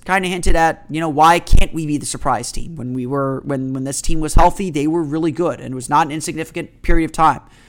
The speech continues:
I do agree with him on that, although it did still feel unsustainable.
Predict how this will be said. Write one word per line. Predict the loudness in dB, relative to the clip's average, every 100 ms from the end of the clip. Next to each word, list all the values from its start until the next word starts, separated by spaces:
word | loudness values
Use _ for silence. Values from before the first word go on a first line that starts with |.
| _ _ _
I | -4 2
do | 4
agree | 4 4
with | 4
him | 2
on | -2 0
that, | 0 -2 -8 -20 _ _ _ _ _
although | -4 -2
it | -4
did | -4 -6 -6
still | -6 -6
feel | -4 -6
unsustainable. | -6 -6 -6 -4 -6 -8 -18